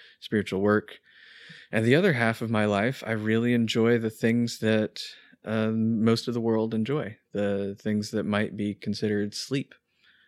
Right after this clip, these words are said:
or distraction. And I really enjoy connecting with people in these terms. Um, I have a, my partner would not consider herself spiritual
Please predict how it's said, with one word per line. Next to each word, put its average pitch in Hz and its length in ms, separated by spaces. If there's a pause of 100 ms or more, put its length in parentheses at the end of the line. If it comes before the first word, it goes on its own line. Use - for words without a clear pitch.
(120)
or 95 280
distraction. 107 680 (520)
And 95 520
I 95 80
really 101 300
enjoy 107 260
connecting 117 400
with 101 160
people 98 440 (140)
in 98 160
these 92 200
terms. 90 520 (560)
Um, 92 240
I 98 60
have 104 180
a, 101 280 (140)
my 98 140
partner 98 580 (480)
would 101 160
not 107 300
consider 113 400
herself 113 380
spiritual 110 800